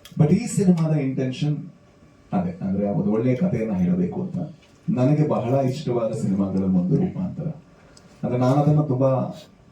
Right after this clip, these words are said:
ಪ್ರೀತಿಯಿಂದ ಹೇಳ್ಕೋಬಹುದು, ಯಾಕಂದ್ರೆ ಇದ್ರಲ್ಲಿ ನಾನು ಬರೀ ನಟ ಮತ್ತು ಸಣ್ಣದಾಗಿ ಅವನಿಗೆ ಬರಹಗಾರನಾಗಿ ಅಸಿಸ್ಟ್ ಮಾಡಿದ್ದೀನಿ. ಬಿಟ್ರೆ ಇದು ಇವರ ಕನಸು,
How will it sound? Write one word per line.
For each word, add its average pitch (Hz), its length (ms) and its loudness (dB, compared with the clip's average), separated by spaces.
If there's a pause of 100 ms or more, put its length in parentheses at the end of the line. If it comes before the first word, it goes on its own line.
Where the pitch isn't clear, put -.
(140)
ಪ್ರೀತಿಯಿಂದ 147 420 4
ಹೇಳ್ಕೋಬಹುದು, 123 500 2
ಯಾಕಂದ್ರೆ 123 300 -2
ಇದ್ರಲ್ಲಿ 123 280 0
ನಾನು 117 180 -4
ಬರೀ 117 420 -2
ನಟ 101 260 -4 (440)
ಮತ್ತು - 480 -4 (480)
ಸಣ್ಣದಾಗಿ 147 560 4
ಅವನಿಗೆ 120 200 -2
ಬರಹಗಾರನಾಗಿ 104 800 -2 (580)
ಅಸಿಸ್ಟ್ - 320 -2
ಮಾಡಿದ್ದೀನಿ. - 520 -4 (540)
ಬಿಟ್ರೆ 151 280 6
ಇದು 131 460 0 (100)
ಇವರ 175 340 8
ಕನಸು, 90 400 -4